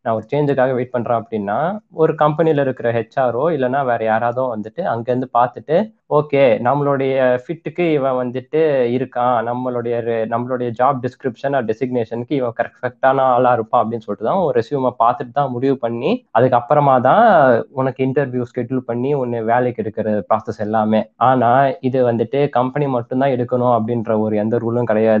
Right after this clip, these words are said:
இப்ப நீ, நான், இப்ப நீங்களும் நானும் போயிட்டு நௌகரிக்காரங்கிட்ட இருந்து நீங்க போய் பார்த்துட்டு, உங்களுக்கு தேவையான ஜாப் டிஸ்கிரிப்ஷன்ல இருந்து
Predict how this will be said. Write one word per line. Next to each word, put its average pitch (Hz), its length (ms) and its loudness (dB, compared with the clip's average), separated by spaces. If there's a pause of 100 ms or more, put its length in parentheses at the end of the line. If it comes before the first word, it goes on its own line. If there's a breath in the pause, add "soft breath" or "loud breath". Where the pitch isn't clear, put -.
(120)
இப்ப 113 220 -8
நீ, 113 220 -2
நான், 107 240 2
இப்ப 113 160 -10
நீங்களும் 123 460 -2
நானும் 117 320 0
போயிட்டு 110 600 0 (100)
நௌகரிக்காரங்கிட்ட 117 800 2
இருந்து 117 360 0
நீங்க 113 220 -6
போய் 110 320 -2
பார்த்துட்டு, 120 300 -2
உங்களுக்கு 110 480 -4
தேவையான 127 360 2
ஜாப் 117 300 0
டிஸ்கிரிப்ஷன்ல 110 560 -8
இருந்து 110 460 0